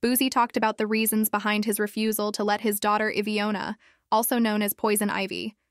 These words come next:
live with her lover. His comments, which focused on how he hoped to keep his other children from becoming contaminated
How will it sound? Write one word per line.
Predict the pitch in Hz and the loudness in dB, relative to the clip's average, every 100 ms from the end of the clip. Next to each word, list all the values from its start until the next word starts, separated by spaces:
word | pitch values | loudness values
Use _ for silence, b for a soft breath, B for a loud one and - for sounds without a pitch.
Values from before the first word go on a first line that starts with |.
| _ - | _ -4
live | 214 214 208 | 0 0 0
with | 208 | -2
her | 208 | -2
lover. | 196 190 - 233 _ _ _ _ _ _ _ _ _ - | 0 -2 -4 -10 _ _ _ _ _ _ _ _ _ -4
His | 220 | -2
comments, | - 269 233 190 226 - - _ | 2 2 2 0 -4 -8 -10 _
which | 220 214 | -2 0
focused | 220 220 226 233 | 2 2 0 0
on | 220 | 0
how | 214 214 | 0 0
he | 226 | 0
hoped | 214 220 - | 0 0 -2
to | |
keep | - 220 214 | -4 -4 -2
his | 196 | -2
other | 208 220 220 | 0 0 -2
children | 220 208 214 208 | -2 -2 -2 0
from | 202 | -2
becoming | 196 - 208 202 202 b b _ | -2 -2 -2 -2 -4 b b _
contaminated | - 214 226 220 208 185 90 76 | 0 0 2 0 0 -2 -4 -6